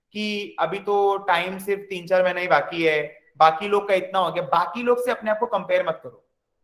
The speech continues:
तो everyone has different timeline। कोई हो सकता है पहले सिलेबस कंप्लीट कर रहा है, उसका एग्जामिनेशन जनवरी में है, कोई हो सकता है पहले सिलेबस कंप्लीट कर रहा है, उसके घर पे फरवरी में शादी हो सकता है, हो सकता है, माने, generally ऐसा होता है कि छह महीने में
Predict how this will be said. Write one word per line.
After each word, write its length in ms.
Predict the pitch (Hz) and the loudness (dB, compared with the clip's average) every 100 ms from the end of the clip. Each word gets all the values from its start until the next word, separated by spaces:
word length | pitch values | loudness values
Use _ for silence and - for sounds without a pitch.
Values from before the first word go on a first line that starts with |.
| _ _ _ _ - | _ _ _ _ -4
तो 220 | 220 - 180 | -4 -2 0
everyone 380 | 180 214 247 254 | 0 0 0 0
has 140 | 254 | 0
different 440 | - 208 220 233 208 | -2 -4 -4 0 0
timeline। 400 | 175 170 151 156 | 0 0 -2 0
कोई 140 | 226 | 0
हो 120 | 220 | 0
सकता 260 | 220 220 220 | -2 -4 -2
है 80 | 214 | 4
पहले 220 | 185 202 | 4 2
सिलेबस 380 | 208 202 202 208 | -4 -4 -4 -4
कंप्लीट 460 | 190 185 196 196 | -4 -4 -4 0
कर 120 | 190 | 2
रहा 120 | 156 160 | 2 2
है, 60 | |
उसका 160 | 160 190 | 0 -2
एग्जामिनेशन 600 | - 156 151 160 165 185 | 0 -2 -2 -6 -8 -4
जनवरी 440 | 156 139 151 175 | -2 -2 -4 -4
में 120 | 165 | -4
है, 300 | 135 135 _ _ _ | -4 -6 _ _ _
कोई 160 | 208 220 | 2 4
हो 120 | 220 | 4
सकता 260 | 220 220 220 | 2 -2 0
है 80 | 214 | 2
पहले 200 | 190 202 | 2 2
सिलेबस 340 | 208 208 208 | -2 -4 -2
कंप्लीट 360 | 196 175 196 196 | -4 -4 -6 -4
कर 120 | 202 | -4
रहा 20 | |
है, 60 | 196 | -4
उसके 140 | 202 | -2
घर 140 | 180 | 0
पे 120 | 185 190 | 0 0
फरवरी 360 | 180 160 170 | 0 0 -4
में 100 | 190 | -6
शादी 320 | 185 156 - | -2 0 0
हो 120 | 180 160 | -2 -4
सकता 300 | 143 - 131 | -6 -2 0
है, 360 | 127 - - _ - | 0 -4 -20 _ 4
हो 80 | 233 | 4
सकता 300 | 233 233 220 | 4 2 0
है, 160 | - 180 | 0 -4
माने, 200 | 196 190 _ _ 143 | -6 -8 _ _ -4
generally 360 | 180 196 233 | -2 0 0
ऐसा 200 | 220 226 | 2 4
होता 160 | 208 208 | 4 4
है 60 | 202 | -4
कि 100 | 208 | -4
छह 220 | 196 196 | -2 0
महीने 240 | 202 202 | 0 -2
में 260 | 202 202 | -4 -6